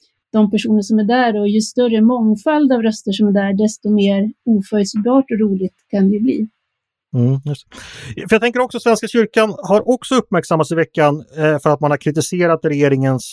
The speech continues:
Speaker 2: nya förslag på språkkunskaper som ett krav för medborgarskap. Om vi lyfter diskussionen lite då till kyrkan som aktör i politiska frågor, det är ju förstås omdiskuterat. Vad säger du, Mattias?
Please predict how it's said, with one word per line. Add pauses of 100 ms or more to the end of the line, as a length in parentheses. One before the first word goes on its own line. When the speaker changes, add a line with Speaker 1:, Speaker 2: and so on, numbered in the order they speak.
(160)
Speaker 2:
nya
förslag
på
språkkunskaper
som
ett (180)
krav (100)
för
medborgarskap. (560)
Om
vi
lyfter
diskussionen
lite
då (180)
till
kyrkan
som
aktör
i
politiska
frågor, (420)
det
är
ju
förstås
omdiskuterat. (600)
Vad
säger
du,
Mattias?